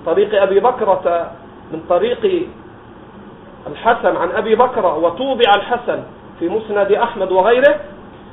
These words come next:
قال: "إن ابني هذا سيد، ولعل الله يصلح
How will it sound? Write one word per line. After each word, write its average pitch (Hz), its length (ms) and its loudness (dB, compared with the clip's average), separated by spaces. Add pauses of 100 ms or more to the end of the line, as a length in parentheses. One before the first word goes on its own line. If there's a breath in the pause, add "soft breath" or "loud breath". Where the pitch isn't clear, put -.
(140)
قال: 190 240 6
"إن 202 240 -2
ابني 196 260 -2
هذا 185 440 4
سيد، 185 400 -2 (760)
ولعل 180 340 2
الله 185 280 2
يصلح 185 380 -6